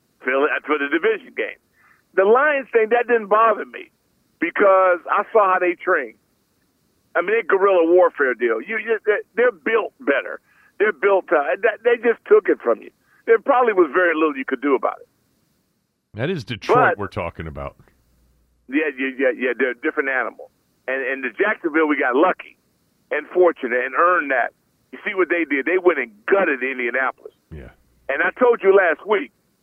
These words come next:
Speaker 1: I said, "Boy, they got some specimens."
Speaker 2: Yeah.
Speaker 1: It's a different vibe, man. It's a di-, forget the publicity. Forget where they went to school and all that crap. Just look how they perform.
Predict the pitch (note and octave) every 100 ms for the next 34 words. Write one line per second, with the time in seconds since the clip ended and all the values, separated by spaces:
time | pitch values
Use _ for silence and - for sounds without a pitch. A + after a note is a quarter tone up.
0 | - D#3 C#3+ A#2 C#3+ E3+ F#3+ B2 - G#2
1 | - E3+ E3+ - G#2 G#2 _ E2+ A#2 F3
2 | - - G#3 - A3+ A3 D#4 B3 E3+ G3+
3 | B3+ G3 C3 C3+ D3+ F#3+ - _ _ -
4 | A3 G#4+ F#4+ A#3 - B3 B4 - A#3+ -
5 | G#3+ F3 F#3+ - G#2+ G#2 - _ _ -
6 | A3+ C#4+ B3 A#3+ A3+ A3 - - - F#3+
7 | G3 F3 D#3+ D#3 D3+ - C3 G2 - _
8 | _ - A#3+ - F#3 A#3 A3 F#3 F3 -
9 | C3+ - G3 C3 A2